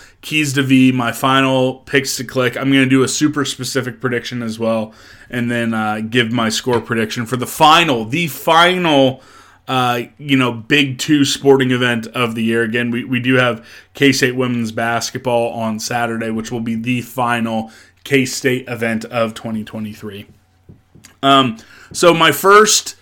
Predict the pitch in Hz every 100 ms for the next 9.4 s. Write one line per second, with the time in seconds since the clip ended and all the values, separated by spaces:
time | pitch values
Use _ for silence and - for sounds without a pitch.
0 | _ - - - 202 196 180 - 185 185
1 | 175 156 135 156 180 156 139 - 113 110
2 | 87 - - - - - 160 156 185 185
3 | 185 185 190 185 185 175 175 151 143 143
4 | 139 135 135 113 104 98 104 139 139 160
5 | 165 156 131 127 120 117 117 107 107 104
6 | 101 90 95 - 98 - - - - -
7 | - 131 127 120 110 104 _ _ - 135
8 | 131 127 - 123 135 151 160 - 165 143
9 | 143 143 -